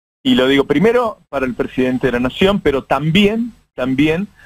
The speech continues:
para quienes están, este, más cerca de Cristina. Este es un momento, están decidiendo cosas fuertes. Yo te diría que a esta hora, eh, si, si se baja Scioli,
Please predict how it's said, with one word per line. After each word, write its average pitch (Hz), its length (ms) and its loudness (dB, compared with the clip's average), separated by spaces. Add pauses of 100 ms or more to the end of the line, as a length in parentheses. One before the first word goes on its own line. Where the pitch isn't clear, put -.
(160)
para 135 180 -2
quienes 147 340 -2
están, 139 400 -2
este, 120 480 -2
más 131 240 0
cerca 131 320 -2
de 113 100 -4
Cristina. 107 580 -2
Este 147 160 -2
es - 80 -4
un 170 100 2
momento, 160 260 0
están 139 240 -4
decidiendo 123 420 0
cosas 113 300 -4
fuertes. 165 600 -2 (680)
Yo 165 120 2
te 165 100 4
diría 143 260 2
que 135 100 0
a 139 80 2
esta 139 300 -4
hora, 165 460 0 (500)
eh, 120 1040 0 (560)
si, 123 880 2 (520)
si 156 160 4
se 175 80 2
baja 202 360 0
Scioli, 185 540 -2